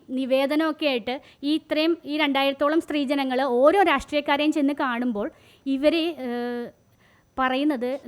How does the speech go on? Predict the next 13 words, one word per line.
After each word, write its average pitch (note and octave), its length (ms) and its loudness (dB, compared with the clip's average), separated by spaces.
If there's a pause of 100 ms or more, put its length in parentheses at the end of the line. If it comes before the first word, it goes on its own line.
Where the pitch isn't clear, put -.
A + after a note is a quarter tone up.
(140)
"നിങ്ങൾ F4+ 340 6 (460)
പകുതി C4+ 400 2
വിലയ്ക്ക് F#4+ 300 2
കിട്ടും" G4 360 0
എന്ന് F4+ 160 4
പറഞ്ഞ് F4 400 4 (140)
ഓടിച്ചെന്ന D#4+ 580 4
ആൾക്കാരല്ലേ? C#4 680 2 (1500)
നി-, A3 120 -6 (120)
ഈ, A3+ 120 -8 (260)
ഈ - 20 0 (140)
നേതാക്കന്മാരെല്ലാവരും D#4 1300 4
ഉദ്ഘാടനങ്ങൾക്കും, C#4 920 0